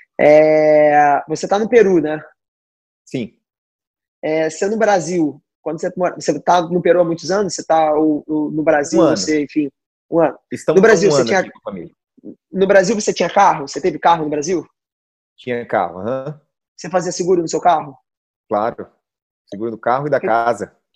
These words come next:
Speaker 1: por que que seguro de vida você não faz?
Speaker 2: Uhum.
Speaker 1: Se a gente fizer essa reflexão, ponto. No M D R T, aí é a segunda história, no M D R T, é, lembrando, né, eu tava no M D R T, nos Estados Unidos, você tinha um monte de japonês, chinês,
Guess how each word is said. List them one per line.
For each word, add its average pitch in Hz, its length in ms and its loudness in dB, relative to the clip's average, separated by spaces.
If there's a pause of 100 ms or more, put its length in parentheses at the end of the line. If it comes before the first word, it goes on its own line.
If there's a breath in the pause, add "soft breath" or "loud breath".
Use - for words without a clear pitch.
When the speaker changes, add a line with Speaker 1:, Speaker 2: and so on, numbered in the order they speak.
(680)
Speaker 1:
por - 60 -20
que 214 100 2
que 208 80 -8
seguro 196 240 -4
de 170 100 -6
vida 160 180 -2
você 156 120 -10
não 156 120 -8
faz? 143 220 -6 (1040)
Speaker 2:
Uhum. 101 300 -16 (140)
Speaker 1:
Se - 80 -18
a - 20 -8
gente 190 220 -6
fizer 196 200 2
essa 202 220 4
reflexão, 190 760 0 (100)
ponto. 156 340 2 (680 loud breath)
No 165 80 4
M 196 120 6
D 214 60 8
R 202 180 6
T, 190 460 2
aí 147 100 -2
é 151 40 -4
a 165 40 -6
segunda 160 280 -8
história, 151 420 -2
no 143 100 -8
M 156 120 -6
D 156 100 -4
R 156 160 -6
T, 165 300 -2 (920)
é, 147 580 0
lembrando, 151 400 0
né, 143 100 -6
eu 143 40 -6
tava 143 160 -4
no 147 80 -4
M 147 140 -4
D 147 80 -6
R 147 120 -6
T, 196 260 6
nos 170 140 -6
Estados 147 240 -4
Unidos, 170 520 -4
você 151 120 -6
tinha 170 300 -6
um 160 100 0
monte 165 300 0
de 147 100 -8
japonês, 160 680 0
chinês, 160 840 -2